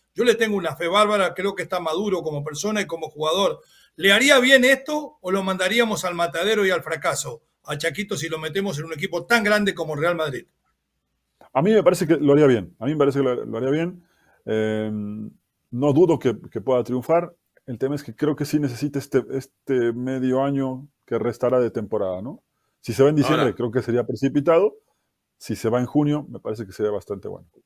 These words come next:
Speaker 3: Un acápite, ¿no? Para ponerlo en consideración de ustedes. El fútbol de España y el fútbol de Inglaterra, ¿cuál de los dos le conviene más a Santi Jiménez?
Speaker 2: A Inglaterra.
Speaker 1: Bueno, si,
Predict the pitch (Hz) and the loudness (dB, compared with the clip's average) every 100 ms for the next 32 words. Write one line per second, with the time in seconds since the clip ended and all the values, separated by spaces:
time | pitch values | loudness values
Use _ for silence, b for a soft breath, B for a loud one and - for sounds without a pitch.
0 | _ - _ 147 170 170 175 165 123 113 | _ -20 _ -4 -2 -2 -2 -4 -6 -4
1 | 117 143 - 113 107 107 120 139 147 127 | -4 -6 -6 -6 -6 -6 -8 -4 -4 -4
2 | 107 80 110 107 117 107 117 113 107 139 | -6 -8 -14 -12 -12 -6 -6 -6 -8 -10
3 | 131 - 131 104 87 - b b b _ | -10 -6 -4 -4 -8 -16 b b b _
4 | 143 151 151 - 247 208 220 175 147 - | -2 0 0 -6 -8 -2 -2 -2 -6 -4
5 | 147 104 80 - _ _ _ _ _ 127 | -4 -4 -12 -16 _ _ _ _ _ -4
6 | 120 120 160 147 143 127 113 104 110 87 | -4 -4 -6 -2 -2 -2 -6 -6 -8 -10
7 | 80 - 160 196 185 165 139 180 - 135 | -14 -6 -2 -2 -2 -2 -2 -6 -6 -8
8 | 123 120 117 143 131 135 156 - _ _ | -8 -8 -6 -6 -6 -6 -8 -12 _ _
9 | _ 117 110 127 110 110 98 78 - - | _ -18 -12 -10 -10 -12 -12 -14 -18 -20
10 | _ _ _ _ _ _ _ _ _ _ | _ _ _ _ _ _ _ _ _ _
11 | _ _ _ _ 123 104 92 123 - - | _ _ _ _ -6 -4 0 0 0 -10
12 | _ _ 220 202 131 - 180 | _ _ 2 2 -2 -6 -6